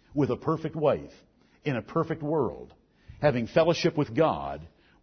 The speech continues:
without a sinful world around him, with only one commandment to keep. That's as good as it gets. We have a few more.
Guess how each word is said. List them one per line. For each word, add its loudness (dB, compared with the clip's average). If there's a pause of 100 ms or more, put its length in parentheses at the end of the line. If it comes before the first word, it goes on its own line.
(240)
without 4
a 2
sinful 2
world 6
around 0
him, -6 (300)
with 0
only 4
one 0
commandment -2
to -12
keep. -12 (720)
That's -2
as -6
good -2
as -6
it -10
gets. -6 (400)
We 0
have 2
a -4
few -4
more. -2